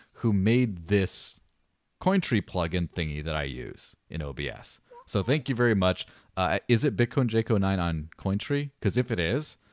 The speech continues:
um, go there. If, he'll correct me in the live chat if it, if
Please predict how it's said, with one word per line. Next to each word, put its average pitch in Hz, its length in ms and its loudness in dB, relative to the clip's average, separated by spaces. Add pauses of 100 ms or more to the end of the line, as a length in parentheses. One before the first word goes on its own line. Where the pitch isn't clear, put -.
(380)
um, 80 460 -2 (160)
go 92 180 2
there. 80 320 -2
If, 113 220 -2 (340)
he'll 123 140 2
correct 87 360 -4
me 82 80 -6
in 76 60 -6
the 73 60 -8
live 80 180 -6
chat 78 180 -6
if 76 80 -8
it, 76 140 -10
if 78 220 -10